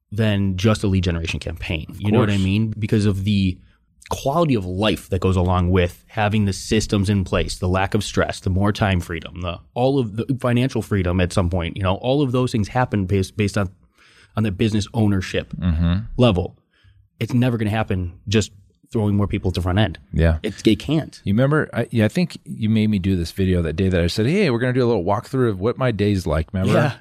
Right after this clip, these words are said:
Speaker 2: I
Speaker 1: yeah.
Speaker 2: jumped out of the truck. That's a snapshot of what systems look like.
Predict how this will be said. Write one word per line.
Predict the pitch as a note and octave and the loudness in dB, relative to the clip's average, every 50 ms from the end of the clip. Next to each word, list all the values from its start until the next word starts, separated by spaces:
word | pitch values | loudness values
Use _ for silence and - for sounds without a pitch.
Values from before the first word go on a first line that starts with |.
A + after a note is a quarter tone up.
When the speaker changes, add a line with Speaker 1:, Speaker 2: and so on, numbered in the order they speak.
| _ - | _ -2
Speaker 2:
I | G#2 G#2 | -2 0
Speaker 1:
yeah. | G2 | 0
Speaker 2:
jumped | A#2+ B2 G#2+ | 0 0 0
out | C3+ B2+ | 0 0
of | A#2+ | 2
the | A2 | 0
truck. | G2+ - A2+ B2 - - _ _ _ _ _ _ _ _ _ _ _ _ - | 0 0 -2 -2 -4 -6 _ _ _ _ _ _ _ _ _ _ _ _ -2
That's | G2+ C3 E3 F3+ - | 0 2 2 2 0
a | C4 C4 A#3 | 0 0 0
snapshot | - - - F2+ G2+ A2 B2 C#3 - - - - - - - D#2 E2+ - - | -2 -4 -4 0 2 2 2 2 0 -2 -2 -2 -2 0 0 0 0 0 2
of | G#2 F#2+ F2+ E2 | 0 0 0 0
what | F#2 G2+ A2+ A2 F2+ - | 0 0 0 0 0 -2
systems | - - G#2+ F#2+ - - F#2+ F2 E2 | -2 -2 -2 0 0 0 0 0 0
look | E2 E2+ F2 - - | 0 0 0 0 0
like. | D2+ D2 D2 C#2 - - | 0 0 0 -2 -4 -10